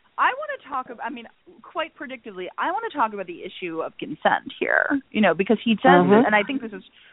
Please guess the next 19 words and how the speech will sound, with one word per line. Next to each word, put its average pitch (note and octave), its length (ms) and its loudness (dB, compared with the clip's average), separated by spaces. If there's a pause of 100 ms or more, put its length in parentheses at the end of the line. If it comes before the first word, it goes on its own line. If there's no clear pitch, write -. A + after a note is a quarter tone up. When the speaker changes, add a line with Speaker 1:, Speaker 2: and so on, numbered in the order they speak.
(260)
Speaker 1:
certainly C4+ 300 2
why G#3 220 4
you F#3+ 180 -6
asked F3+ 260 -6
me F3 280 -16
to F#3 80 -12
talk F3 180 -6
about E3+ 140 -10
this F3 100 -14
particular F3 440 -8
episode, - 680 -8 (540)
but C4 120 4
he D4 120 -2
does C#4+ 220 4
this C#4 180 -6
fascinating G#3+ 680 -4
thing C#4+ 260 -8
where F3+ 160 -10
he - 160 -20